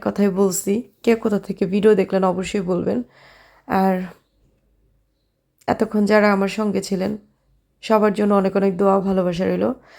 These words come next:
আর অবশ্যই ভিডিওটাতে একটা লাইক দিবেন আমার বোনেরা, ভাইয়ারা, খালামণিরা, আঙ্কেলরা।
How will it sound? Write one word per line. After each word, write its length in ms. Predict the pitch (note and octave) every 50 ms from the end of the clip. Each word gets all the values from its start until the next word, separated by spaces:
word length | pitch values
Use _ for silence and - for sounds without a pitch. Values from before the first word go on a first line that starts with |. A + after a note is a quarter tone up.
| - - - _ -
আর 140 | - G#3+ A3
অবশ্যই 380 | A3 G#3+ G#3 A#3 A3+ - B3+
ভিডিওটাতে 560 | A3 F#3+ G#3+ G#3 A3+ A#3 A3 A#3 A3+ - - A#3+ C#4 D#4+ -
একটা 220 | - F#3+ F3+ - G3
লাইক 260 | F3+ F3+ E3+ F3 E3+ E3 E3
দিবেন 200 | F3+ F#3 G3 G#3 G3 G#3 - _ -
আমার 240 | - G3 F#3+ F#3+
বোনেরা, 440 | F3+ E3+ F#3+ F#3 F3 E3+ E3+ E3+ - E3+ - _ _ _ -
ভাইয়ারা, 380 | F3 E3+ F3+ F3+ F3 F#3 G3+ A3
খালামণিরা, 480 | - A3 G#3+ G#3 G3+ G3 F#3 F3 F#3
আঙ্কেলরা। 360 | F3 F#3 F3+ - G#3 A3+ A#3